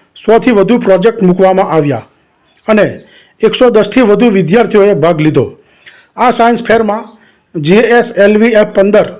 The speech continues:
રોકેટ, જે ઉપગ્રહ એન વી એસ ઝીરો ટુ ઉપગ્રહને સફળતાપૂર્વક અવકાશમાં ઓગણત્રીસ જાન્યુઆરીએ મૂક્યો, તેના ભાગરૂપે ઈસરોના વૈજ્ઞાનિકોને અભિનંદન પાઠવવા માટે આ સાયન્સ ફેરનું આયોજન કરવામાં આવ્યું.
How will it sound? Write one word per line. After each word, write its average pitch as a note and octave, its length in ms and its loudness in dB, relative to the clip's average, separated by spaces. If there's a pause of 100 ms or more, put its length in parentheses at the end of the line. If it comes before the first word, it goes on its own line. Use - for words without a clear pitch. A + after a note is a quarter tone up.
(140)
રોકેટ, F3+ 400 0 (460)
જે F#3+ 100 0
ઉપગ્રહ F#3 640 0 (360)
એન G#3+ 160 2
વી A3+ 100 2
એસ G#3+ 440 -2 (100)
ઝીરો F#3+ 320 2
ટુ A#3+ 140 -4
ઉપગ્રહને G3+ 580 0
સફળતાપૂર્વક G3 1080 -2 (440)
અવકાશમાં A3 540 0
ઓગણત્રીસ A3 480 0
જાન્યુઆરીએ G3 600 0 (140)
મૂક્યો, F3+ 460 -2 (480)
તેના G#3+ 240 0
ભાગરૂપે F3+ 640 -2 (440)
ઈસરોના A#3+ 460 2
વૈજ્ઞાનિકોને G#3 760 2 (200)
અભિનંદન G3+ 500 0
પાઠવવા E3+ 400 0
માટે F3 380 -2 (520)
આ A#3+ 140 2
સાયન્સ G#3+ 340 -2
ફેરનું G#3 380 -2
આયોજન F#3+ 360 2
કરવામાં E3 420 0
આવ્યું. C#3+ 380 -4